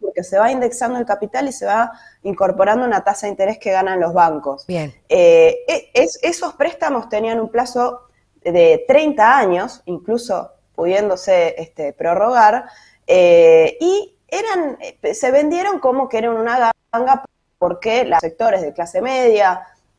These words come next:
Speaker 1: que por ahí no podían acceder a los otros cre-, préstamos que tenían cuotas muy altas, estos préstamos tenían una cuota inicial muy baja,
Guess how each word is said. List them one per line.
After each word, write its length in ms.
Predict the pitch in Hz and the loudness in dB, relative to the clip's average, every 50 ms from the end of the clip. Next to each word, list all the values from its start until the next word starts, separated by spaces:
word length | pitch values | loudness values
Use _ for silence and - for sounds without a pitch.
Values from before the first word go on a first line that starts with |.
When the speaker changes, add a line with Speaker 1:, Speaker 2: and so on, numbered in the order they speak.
| _ | _
Speaker 1:
que 220 | - 175 165 165 165 | 0 2 2 2 2
por 140 | - 165 | 0 0
ahí 160 | 165 165 180 190 | 2 2 2 2
no 140 | 208 196 | 0 2
podían 320 | - 185 185 196 208 208 196 | 4 4 6 6 6 4 2
acceder 380 | 175 165 - - 190 196 214 | 0 -6 -6 -2 0 2 2
a 80 | 220 202 | 2 2
los 160 | 175 170 - | 0 0 -4
otros 220 | 185 175 180 185 - | -8 -8 -8 -10 -10
cre-, 220 | 185 190 185 _ | -10 -12 -12 _
préstamos 500 | - 180 190 190 - 185 170 170 160 - | -10 -10 -10 -8 -6 -6 -6 -6 -8 -8
que 240 | - 165 - - _ - | -10 -10 -10 -10 _ -8
tenían 220 | 156 175 202 190 | -6 -4 -2 0
cuotas 260 | 202 196 196 208 214 | -2 -2 -2 -2 -4
muy 180 | 220 247 262 269 | -4 -2 -2 0
altas, 360 | 262 262 262 277 285 294 294 - _ _ | -2 -2 -2 -4 -6 -6 -6 -10 _ _
estos 180 | _ - - - | _ -6 -6 -4
préstamos 460 | - 277 294 - 330 320 320 320 320 | -4 -4 -4 -2 -2 -2 -2 -4 -4
tenían 300 | - 240 247 262 269 269 | -2 -2 -2 -2 -2 -2
una 160 | 262 247 226 | -2 -4 -2
cuota 240 | 220 240 247 247 277 247 226 _ _ - - - - | -2 -2 -2 -2 -4 -6 -6 _ _ -14 -14 -10 -10
inicial 300 | 208 208 - 262 240 254 | -10 -6 -2 -2 -2 0
muy 180 | 254 254 226 214 | 0 -2 -2 0
baja, 640 | 262 294 294 - _ _ - - - 170 151 - | 0 0 0 -2 _ _ -14 -6 -6 -6 -6 -6